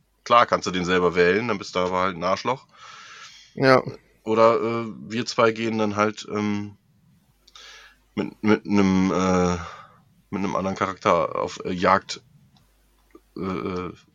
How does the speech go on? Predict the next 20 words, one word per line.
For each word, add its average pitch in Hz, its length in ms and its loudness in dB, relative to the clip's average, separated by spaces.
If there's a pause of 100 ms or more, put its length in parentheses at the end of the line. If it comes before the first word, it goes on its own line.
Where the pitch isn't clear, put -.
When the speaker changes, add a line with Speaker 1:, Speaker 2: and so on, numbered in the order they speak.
Speaker 1:
blablabla, - 380 0
Speaker 2:
Auf 139 100 4
Speaker 1:
auf - 160 -6
Jagd. 110 400 2
<laughs> 107 60 -2 (800)
Ich - 160 -14
dachte, - 220 -6
ist - 120 -14
auch 82 100 -10
egal. 76 260 -10 (520)
<clears throat> - 480 4 (880)
Ich - 120 -16
krieg 82 100 -10
den 87 100 -4
Satz - 200 -4
nicht 80 100 -6
mehr 76 80 -6
zu - 100 -8
Ende. 78 240 -8 (1400)
Speaker 2:
Hm. 120 180 -2